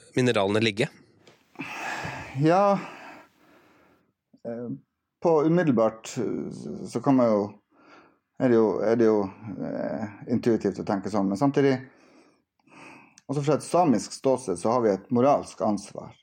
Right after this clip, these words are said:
Speaker 2: I Indre Finnmark så har vi edelmetaller for flere hundre millioner kroner som vi pynter koftene våre med, eh, ved høytid. Er det da etisk og moralsk riktig av oss å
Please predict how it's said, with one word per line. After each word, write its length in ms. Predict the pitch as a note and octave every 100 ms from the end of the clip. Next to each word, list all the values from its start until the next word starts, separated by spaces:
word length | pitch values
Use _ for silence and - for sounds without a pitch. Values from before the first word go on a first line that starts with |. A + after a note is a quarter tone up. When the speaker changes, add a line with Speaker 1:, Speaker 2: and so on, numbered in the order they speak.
| _ _ _ _ _ _ _ -
Speaker 2:
I 80 | D3
Indre 180 | E3+ C#3+
Finnmark 380 | D#3 C#3+ G2
så 140 | G2 A#2
har 100 | A#2
vi 140 | A2+ A2+ - _ _ - _
edelmetaller 800 | D3+ D#3+ B2 G#2 G2 A#2+ G#2 F#2+
for 160 | - G2+
flere 380 | - D#3 C#3 G#2+
hundre 200 | G#2+ G2+
millioner 400 | G#2 G#2+ A#2 G#2
kroner 440 | F#2 A2+ G#2 F2+ F2 - - _ _
som 180 | - A#2+
vi 120 | A#2+
pynter 420 | A#2+ C3+ C#3 G2 -
koftene 480 | B2+ B2 - G2
våre 240 | F2+ F#2+ F#2
med, 160 | - G#2+ _ _ _ _ _ _ -
eh, 200 | G#2 G#2 G2+
ved 140 | G#2+
høytid. 440 | A2+ A2 - F2 - _ _ _ _ _ _ _ _ - - - -
Er 80 |
det 100 | D3+
da 160 | D#3+ D#3+ -
etisk 640 | F#3 F3 E3+ G#2+ G2 -
og 60 | A#2+
moralsk 640 | A#2+ C#3+ A#2+ F#2 - -
riktig 420 | C#3+ F3 - G#2+
av 120 | G2 A2
oss 240 | G#2+ -
å 380 | - A#1 G#2+ G2+